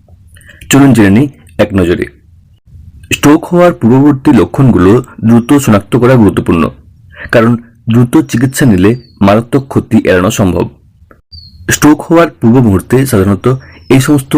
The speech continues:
লক্ষণগুলো দেখা যেতে পারে। হঠাৎ মুখ, হাত বা পায়ের দুর্বলতা বা অবশ হয়ে যাওয়া, বিশেষ করে শরীরের এক পাশে দুর্বলতা দেখা যায়। হাত তুলতে বা ধরে রাখতে কষ্ট হতে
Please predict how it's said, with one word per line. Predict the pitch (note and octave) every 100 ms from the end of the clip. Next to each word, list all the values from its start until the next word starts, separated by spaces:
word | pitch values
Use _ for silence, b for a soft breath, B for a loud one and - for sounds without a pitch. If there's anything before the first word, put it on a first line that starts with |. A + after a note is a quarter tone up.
| C3
লক্ষণগুলো | G2 - G#2 G2+ B2+ C3+ - _ _
দেখা | A2 A2 G2+
যেতে | E2+ E2+
পারে। | E2+ - _ _ _ - - - _ - - b b b b -
হঠাৎ | C3 C3 D#3 - - A2+
মুখ, | A#2+ D3 - - G#2
হাত | A2+ A#2+ - G#2+
বা | G#2 - b _
পায়ের | G#2+ G#2 A2+ - A2
দুর্বলতা | A2 G2+ G#2+ A2 D3 D3 - G2
বা | G2+ C3+ b b b A2
অবশ | A2 G2+
হয়ে | G#2 F2
যাওয়া, | E2+ D#2 - _ - _ - -
বিশেষ | B2 C#3+ C3
করে | B2+ B2+ - -
শরীরের | B2 A#2+ B2+ - A2+
এক | - -
পাশে | B2+ C#3+ - A2
দুর্বলতা | A2+ G2 - F2+
দেখা | G2
যায়। | F2 - - _ _ _ - B B
হাত | - C3+ -
তুলতে | D#3 C#3+ C3+ D3+ A2
বা | G2 G2+ - _ -
ধরে | A#2 B2
রাখতে | G2 - A#2 C3 B B -
কষ্ট | G#2+ - F#2+
হতে | G2